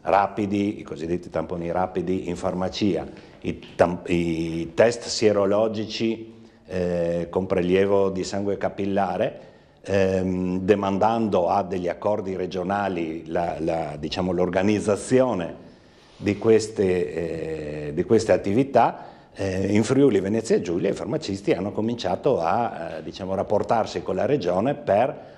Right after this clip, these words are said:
avere questo tipo di, eh, per iniziare questo tipo di attività.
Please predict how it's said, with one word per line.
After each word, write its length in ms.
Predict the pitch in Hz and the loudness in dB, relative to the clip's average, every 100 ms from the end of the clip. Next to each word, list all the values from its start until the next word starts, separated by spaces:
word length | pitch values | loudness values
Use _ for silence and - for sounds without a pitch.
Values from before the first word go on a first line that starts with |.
| - | -4
avere 560 | - 127 92 92 110 113 | 0 2 4 4 2 0
questo 340 | 110 95 104 | -4 -4 -6
tipo 400 | 95 95 95 104 | -4 -4 -2 -2
di, 380 | 98 85 87 - - - - | -2 -2 -4 -6 -14 -20 -4
eh, 360 | 87 87 85 85 | 0 0 -2 0
per 160 | 90 | 0
iniziare 540 | 87 113 117 104 101 107 | 2 0 2 2 4 2
questo 320 | 95 - 87 | -2 -4 -4
tipo 420 | 98 92 95 95 | -4 -2 0 0
di 200 | 85 90 | 0 -2
attività. 680 | 85 95 85 82 80 78 | -2 -2 -4 -2 -2 -4